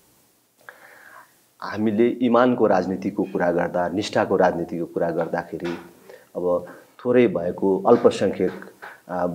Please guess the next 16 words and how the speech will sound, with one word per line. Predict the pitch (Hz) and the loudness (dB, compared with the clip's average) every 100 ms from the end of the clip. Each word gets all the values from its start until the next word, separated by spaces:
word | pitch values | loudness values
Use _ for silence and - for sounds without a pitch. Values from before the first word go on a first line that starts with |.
| - - _ _ _ _ - | -8 -18 _ _ _ _ -14
रूपमा | 95 95 92 | -12 -4 -2
त्यहाँ | 87 85 | 0 -2
चाहिँ | - 92 | -2 -4
उपस्थिति | 92 90 98 - 87 | -2 -4 -4 -4 -4
हुँदा, | 82 87 | -2 -2
अब | - 98 95 98 - | 0 0 0 0 2
अल्पसङ्ख्यक | 104 92 95 95 | 2 0 0 0
के | 95 101 | 4 2
चाहिँ | 98 92 | 4 0
नि | 95 - | 0 2
एकजनाको | 110 95 92 87 - 95 | 4 4 4 2 0 0
उपस्थिति | 85 90 - 92 87 | 0 -2 -4 -4 -4
हुँदाखेरि, | 85 87 82 - 87 87 87 85 - - - - - | -4 -4 -4 -6 -6 -4 -4 -8 -16 -16 -18 -20 -12
अ, | 87 82 | -8 -6
चाहिँ | 87 92 98 69 | -2 0 2 0
अब | - - 98 95 - | -4 -4 4 4 4